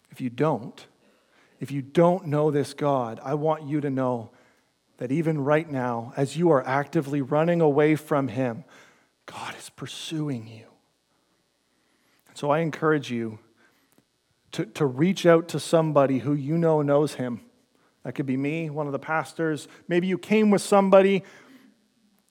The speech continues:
Talk to them. If you're watching online, you feel free to even write in the chat or, or email the church, info at templebaptistchurch dot C A, and we would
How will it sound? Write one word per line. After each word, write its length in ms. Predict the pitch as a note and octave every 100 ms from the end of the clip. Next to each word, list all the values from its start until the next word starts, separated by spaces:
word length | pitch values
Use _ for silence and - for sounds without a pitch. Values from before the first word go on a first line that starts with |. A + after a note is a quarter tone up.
| _ _ _ _ _ _ _ _ -
Talk 300 | D#3+ D#3+ -
to 100 | E3
them. 340 | D3 D3+ D3+
If 140 | D#3+ D3
you're 120 | D#3
watching 520 | D#3 E3+ E3 F3+ F3
online, 1300 | - D#3 D#3 D#3+ C#3+ - - C#3+ E3 E3+ D#3+ D#3 D3+ - -
you 120 | D#3+
feel 260 | - F3+ D#3+
free 180 | F3+
to 60 | F3
even 160 | E3 D#3+
write 180 | E3
in 100 | E3
the 80 | D#3+
chat 460 | - F3 E3+ D#3 D3+
or, 220 | D#3 D#3+ E3+
or 160 | D#3+ F3+
email 320 | F#3 F#3+ F3
the 80 | E3+
church, 460 | - F3+ D#3 - -
info 400 | F#3+ E3+ F3 D#3
at 80 | D3+
templebaptistchurch 1040 | E3+ E3+ E3+ E3 D#3+ D#3 - F3+ E3+ - - - _
dot 400 | F#3 F3 F3+ F#3+
C 300 | - F#3+ F3+
A, 240 | E3 D#3+ E3+
and 180 | D#3+ E3
we 120 | A3+
would 280 | G3+ E3+